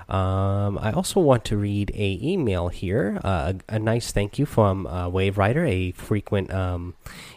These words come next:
emailer into the show, and, uh, so he says, "Hey, Wave Rider three six eight here, checking in, and I don't know if you are going to do anything special for your one hundredth episode,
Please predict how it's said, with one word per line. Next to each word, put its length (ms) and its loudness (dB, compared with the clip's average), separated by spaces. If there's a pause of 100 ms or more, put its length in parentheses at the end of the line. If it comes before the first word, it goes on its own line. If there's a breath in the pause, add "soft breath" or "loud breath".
(120)
emailer 500 2
into 240 -4
the 100 2
show, 360 2
and, 240 -2
uh, 180 0
so 280 0
he 200 0
says, 380 -2
"Hey, 340 0
Wave 260 0
Rider 200 2
three 160 -2
six 300 -8
eight 180 -2
here, 240 2
checking 360 -6
in, 220 2
and 160 0
I 60 0
don't 180 -2
know 100 2
if 120 -2
you 100 0
are 80 4
going 300 0
to 80 -8
do 120 0
anything 280 -4
special 320 -2
for 220 0
your 180 2
one 200 2
hundredth 320 -2
episode, 520 0